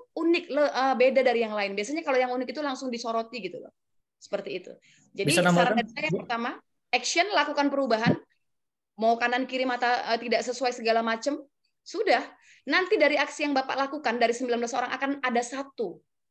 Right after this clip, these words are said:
Speaker 1: Akan ada satu yang tertarik dengan ide yang Bapak lakukan. Bapak belajar di P M M, topik pemimpin merdeka. Orang-orang inovator yang, yang visioner inilah yang Bapak pengaruhi dari satu.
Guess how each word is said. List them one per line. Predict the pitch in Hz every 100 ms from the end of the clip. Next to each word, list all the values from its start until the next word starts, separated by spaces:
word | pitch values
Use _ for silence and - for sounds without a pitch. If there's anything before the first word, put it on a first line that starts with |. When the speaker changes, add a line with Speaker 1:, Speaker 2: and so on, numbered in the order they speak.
| _ _ _ _
Speaker 1:
Akan | 202 254 262
ada | 269
satu | 320 320 359
yang | 330
tertarik | 311 311 311 254
dengan | 254 262
ide | 277 240 269
yang | 214 196
Bapak | 190
lakukan. | 190 190 185 175 165 _ _ _
Bapak | 220 233 262
belajar | 247 247 240 311
di | 262 254
P | -
M | 233 254
M, | 233 269 269
topik | - 254 254 302
pemimpin | 269 262 254 254 247
merdeka. | 226 208 202 175 - _ _ _ _ _ -
Orang-orang | 247 277 262 277 269
inovator | 277 277 277 277
yang, | 277 269
yang | 269
visioner | 269 285 285 277 277
inilah | 277 311 302
yang | 285
Bapak | 240 226 -
pengaruhi | 226 226 214 208
dari | 196 196
satu. | 196 202 - 147